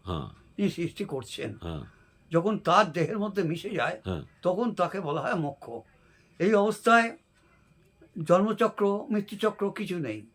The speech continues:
Speaker 2: সে জন্মাবেও না, সে মরবেও না, এরকম একটা স্টেজ।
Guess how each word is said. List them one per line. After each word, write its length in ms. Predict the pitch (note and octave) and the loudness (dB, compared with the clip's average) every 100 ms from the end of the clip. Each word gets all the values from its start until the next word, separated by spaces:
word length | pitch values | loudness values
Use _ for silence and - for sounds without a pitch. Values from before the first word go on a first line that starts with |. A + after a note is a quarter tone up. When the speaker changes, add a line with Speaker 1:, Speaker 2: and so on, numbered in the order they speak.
| _ _ _ _ _ _ | _ _ _ _ _ _
Speaker 2:
সে 200 | - F3 | -4 -2
জন্মাবেও 560 | D3 D#3+ G3 G#3+ A3 A3+ | 4 4 6 4 4 4
না, 320 | A#3 A#3 A#3 - _ _ _ _ | 4 2 0 -10 _ _ _ _
সে 140 | - F3 | -4 -2
মরবেও 500 | C#3 C#3+ C3 A#2+ A2+ | 0 -2 -4 -6 -8
না, 120 | A2+ - _ _ _ _ _ _ | -12 -16 _ _ _ _ _ _
এরকম 240 | G3 A#3 A#3 | 4 6 4
একটা 200 | - G3 | 2 -4
স্টেজ। 360 | - F3 D#3+ | -2 -2 -2